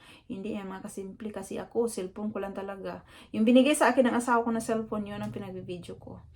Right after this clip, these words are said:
Yun. So, confident lang talaga, no? Tapos,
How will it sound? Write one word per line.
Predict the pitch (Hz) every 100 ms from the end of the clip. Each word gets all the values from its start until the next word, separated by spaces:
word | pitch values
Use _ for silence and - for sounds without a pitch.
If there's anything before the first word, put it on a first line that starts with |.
| - - - -
Yun. | 208 208 180 175 180
So, | 247 233 240 226 226 - - 220 -
confident | 277 269 262 269
lang | 254 233
talaga, | 226 190 170 180 208 - - - - 196
no? | 208 233 240 -
Tapos, | 269 269 262 240 240 240 - -